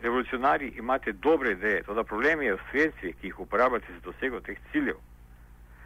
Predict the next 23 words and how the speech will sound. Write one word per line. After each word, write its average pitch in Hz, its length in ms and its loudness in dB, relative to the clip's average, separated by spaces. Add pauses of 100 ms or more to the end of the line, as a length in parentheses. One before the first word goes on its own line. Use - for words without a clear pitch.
(160)
Potrebna 139 460 0
so 98 40 -12
bila 113 240 4 (200)
dolga 120 500 2 (300)
leta 87 280 -2
vojn, 78 300 -8 (540)
da 95 80 -2
bi 90 80 -8
tudi 123 320 0
Z 117 80 2
D 104 160 6
A 107 120 6 (480)
spoznale 98 480 2
pogumnost 90 500 -10
te 80 80 -10
politike. - 520 -10 (800)
Obamin 160 440 2
govor 131 340 4
v 92 180 0
West - 180 -4
Pointu 92 320 -2
in 82 140 -14
ustanovitev 113 560 -2